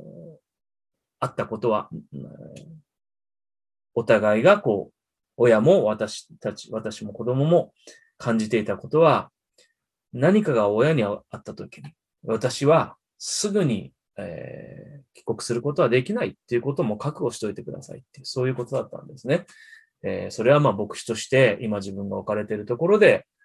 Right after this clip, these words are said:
働きであったり、自分の家族のことや、この、こちらの自分の教会で、えー、そういった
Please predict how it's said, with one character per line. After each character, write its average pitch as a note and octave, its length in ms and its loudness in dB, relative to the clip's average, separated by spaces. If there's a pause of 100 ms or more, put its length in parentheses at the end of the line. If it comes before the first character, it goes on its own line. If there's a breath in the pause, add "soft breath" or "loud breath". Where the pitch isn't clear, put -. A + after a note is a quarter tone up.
(180)
働 F#2+ 440 -8
き G2+ 80 -12
で G2+ 100 -2
あ G2 60 -4
っ - 100 -12
た G#2 120 -6
り、 A2+ 80 0
自 G2 160 -6
分 G2 180 -8
の F#2+ 80 -10
家 A2 140 -8
族 G#2+ 200 -6
の G2+ 100 -4
こ A2+ 120 -18
と D3+ 120 0
や、 C3+ 280 4 (360 soft breath)
こ B2 120 0
の、 B2+ 160 -2 (100)
こ C#3+ 120 -4
ち E3 100 -2
ら G#3 140 2
の D4 180 -4 (120)
自 B2 160 -8
分 E3+ 120 0
の A3 100 4
教 A#3 160 6
会 A3+ 180 6
で、 B3+ 220 2 (800)
え G#2 180 0
ー、 F#2 40 -8
そ - 160 -6
う - 20 -6
い G2+ 40 -8
っ - 60 -20
た G#2+ 300 0